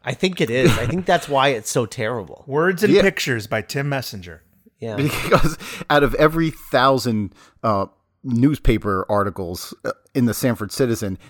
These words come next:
Speaker 3: there's probably a s-, very small handful that actually connect him to Messenger or,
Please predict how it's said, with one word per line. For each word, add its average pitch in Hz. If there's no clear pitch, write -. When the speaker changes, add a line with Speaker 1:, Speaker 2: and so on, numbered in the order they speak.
Speaker 3:
there's -
probably 120
a 120
s-, -
very 123
small 120
handful 113
that 95
actually 98
connect 113
him 87
to 85
Messenger 90
or, 87